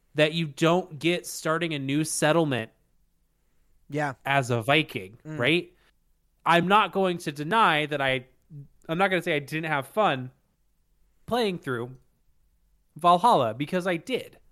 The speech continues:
Speaker 1: I had a lot of fun playing that game. But I didn't feel like an assassin.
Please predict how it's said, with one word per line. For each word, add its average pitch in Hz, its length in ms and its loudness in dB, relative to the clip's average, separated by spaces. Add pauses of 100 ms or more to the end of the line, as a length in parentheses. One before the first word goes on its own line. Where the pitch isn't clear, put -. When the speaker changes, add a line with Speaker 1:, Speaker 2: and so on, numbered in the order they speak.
(120)
Speaker 1:
I 170 80 -2
had 202 120 2
a 190 60 4
lot 214 240 2
of 185 140 2
fun 127 180 -2
playing 120 280 -6
that 135 160 -4
game. 135 340 -4 (1600)
But 220 160 4
I 214 100 6
didn't 247 400 0
feel 240 440 0
like 185 200 4
an 143 120 0
assassin. 139 720 -2